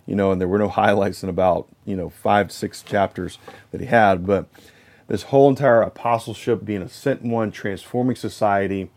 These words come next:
you know, I believe that as a marketplace Christian, you are strategically placed to transform that area.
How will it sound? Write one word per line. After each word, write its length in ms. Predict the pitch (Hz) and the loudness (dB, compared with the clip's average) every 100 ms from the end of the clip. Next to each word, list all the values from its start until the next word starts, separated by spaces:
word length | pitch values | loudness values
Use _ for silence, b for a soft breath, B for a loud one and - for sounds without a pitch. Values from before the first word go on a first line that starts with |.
| b b b b - | b b b b -6
you 80 | |
know, 180 | 104 98 - | -4 -4 -2
I 240 | 110 131 | 2 2
believe 600 | 131 120 107 101 98 92 b b b b - | 2 0 0 -2 -4 -8 b b b b -6
that 320 | 98 104 95 | 0 0 0
as 420 | - 101 101 92 | 0 2 2 0
a 400 | 101 95 92 85 - _ _ _ _ _ _ | 0 0 -2 -4 -10 _ _ _ _ _ _
marketplace 680 | 98 107 117 120 - 107 - | 0 2 2 -2 -2 -2 0
Christian, 600 | - 123 - 95 90 82 - _ - | -2 -4 -6 -10 -8 -10 -16 _ -14
you 200 | 107 113 | -4 -2
are 60 | 104 | -2
strategically 920 | - 92 - - - 147 120 113 104 | -4 -14 -16 -20 -8 -6 -4 -4 -6
placed 600 | 92 107 85 80 - - _ _ _ _ b b b _ | -4 -4 -4 -6 -16 -20 _ _ _ _ b b b _
to 100 | - | -10
transform 880 | 90 - 120 107 - 120 123 110 98 | -10 -6 -4 -4 -6 -2 0 0 0
that 180 | 95 95 | 0 0
area. 440 | 101 101 82 76 | 0 -2 -4 -10